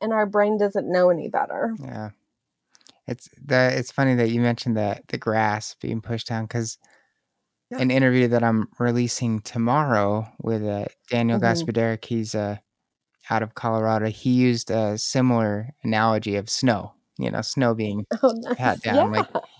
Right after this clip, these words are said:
Speaker 2: it's hard to walk in snow at first, but then you, you know, you,
Speaker 1: Yep.
Speaker 2: you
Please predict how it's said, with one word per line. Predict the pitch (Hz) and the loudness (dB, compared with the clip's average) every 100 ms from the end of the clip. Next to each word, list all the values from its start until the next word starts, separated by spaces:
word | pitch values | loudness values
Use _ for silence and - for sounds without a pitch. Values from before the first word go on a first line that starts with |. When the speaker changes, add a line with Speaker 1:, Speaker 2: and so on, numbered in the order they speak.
| _ | _
Speaker 2:
it's | - | -6
hard | - 127 | 2 4
to | 120 | 4
walk | 120 120 | 4 2
in | 123 | -2
snow | 117 139 127 | -2 2 4
at | 123 - | 2 0
first, | 127 127 - | -2 -2 -4
but | 117 | -6
then | 110 104 | -4 -4
you, | 98 98 - _ _ _ _ _ | -4 -8 -12 _ _ _ _ _
you | 117 | 0
know, | 107 | 2
you, | 107 107 98 - | 2 0 -4 -6
Speaker 1:
Yep. | 156 180 | -4 -4
Speaker 2:
you | 117 | -6